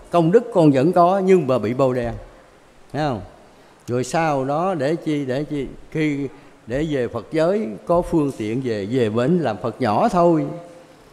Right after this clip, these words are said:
Đó, cái con phương tiện nó rất đúng, không tốn tiền nhiều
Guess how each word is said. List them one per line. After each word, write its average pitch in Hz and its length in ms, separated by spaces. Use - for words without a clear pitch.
Đó, 156 240
cái 135 80
con 151 400
phương 151 180
tiện 127 240
nó 170 100
rất 180 220
đúng, 214 260
không 196 320
tốn 240 300
tiền 151 220
nhiều 143 320